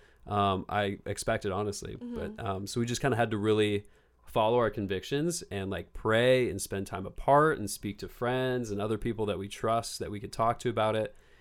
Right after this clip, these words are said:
Speaker 1: and then come back together and finally, like, really figure it out.
Speaker 2: Mm-hmm.
Speaker 1: 'Cause I think in us dating, both of our traumas, her with, like, her past and myself with my own past, they started to come out.
Speaker 2: Yes.
Speaker 1: And we were like, "Shoot, we need to deal with this."
Speaker 2: Yes.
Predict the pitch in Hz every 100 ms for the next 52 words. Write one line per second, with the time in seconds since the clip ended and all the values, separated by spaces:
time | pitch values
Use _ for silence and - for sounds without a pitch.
0 | - 107 104 101 107 98 92 104 101 98
1 | - 98 98 104 110 104 110 110 101 113
2 | 101 95 139 170 - 226 226 202 208 214
3 | 117 117 160 151 110 107 - 98 107 135
4 | 110 104 107 127 117 98 104 95 113 135
5 | 135 101 104 101 101 92 - 110 - 135
6 | 147 - 98 95 98 - 104 98 98 101
7 | 104 131 147 - - - 147 - 104 101
8 | 101 101 95 139 - - 110 - 110 101
9 | 101 101 87 - - 98 107 127 98 92
10 | 92 80 78 - 82 202 - -